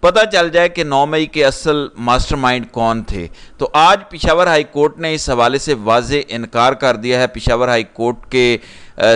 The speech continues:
ज़राए ये बताते हैं कि उन्होंने अपने जजेस देने से, अपने जजेस पर मुश्तमिल जुडिशल कमीशन बनाने से माजरत कर ली है।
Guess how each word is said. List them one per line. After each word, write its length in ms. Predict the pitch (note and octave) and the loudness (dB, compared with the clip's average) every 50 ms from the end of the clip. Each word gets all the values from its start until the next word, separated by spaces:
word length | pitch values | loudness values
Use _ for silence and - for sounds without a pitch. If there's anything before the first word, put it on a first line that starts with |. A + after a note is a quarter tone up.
| A2 | 2
ज़राए 380 | G2 G2 C3 C3+ C#3+ E3 F#3+ G#3 | 0 -2 0 2 4 4 2 2
ये 120 | G#3+ G3+ | 2 0
बताते 420 | F3 E3+ - E3 D3 C#3+ - D#3 D3+ | -2 -2 0 0 -2 -2 -2 -6 -6
हैं 160 | D3+ D3+ D3+ C#3+ | -4 -4 -4 -2
कि 80 | D#3 | -2
उन्होंने 300 | C#3 C3+ C#3 C#3+ C#3+ C#3+ | -2 -2 -2 -2 -2 0
अपने 260 | C3+ A#2+ A2 C3+ C3+ A#2+ | -2 -2 -2 -4 -8 -6
जजेस 380 | G#2 A2+ A#2+ A2+ B2+ C#3+ C#3 A2 | -4 -4 -4 -2 -2 -2 -4 -4
देने 320 | G2+ A#2 A#2 A#2+ C3+ C#3 B2+ | -4 -4 -4 -2 -2 -2 -4
से, 200 | - - C#3 C3+ | -2 0 2 2
अपने 240 | B2 A#2 B2 C3 A#2+ | 2 2 -2 -8 -4
जजेस 320 | G#2+ A#2 A2+ G#2+ C3 C3 | -2 -4 -2 -2 -4 -6
पर 180 | A#2 - C3 A#2+ | -2 -2 -2 -2
मुश्तमिल 420 | A#2+ A#2 A#2+ - - C3 C3 C3 B2 | 0 -4 -4 -4 -4 -4 -4 -4 -4
जुडिशल 460 | G#2+ G#2+ A#2 G#2+ B2 B2+ - D3+ D3 B2+ | -4 -6 -6 -2 0 0 0 0 0 -4
कमीशन 440 | - C3+ B2+ B2+ - C#3+ C#3 B2+ | -8 -8 -8 -6 -6 -6 -6 -4
बनाने 300 | A#2 A2+ A2+ A2+ A#2 B2+ B2 | -4 -2 0 0 0 -2 -4
से 140 | - C#3+ B2 | -4 -6 -6
माजरत 520 | A2+ G#2+ A2 A#2 C#3 C3+ D#3+ F3+ F#3 - | -4 0 2 2 2 2 0 -2 -2 0
कर 200 | - D#3+ C#3+ C3+ | 2 2 2 2
ली 160 | C#3 C#3 C3+ | 0 0 2
है। 140 | C3 B2 A#2 | 2 2 2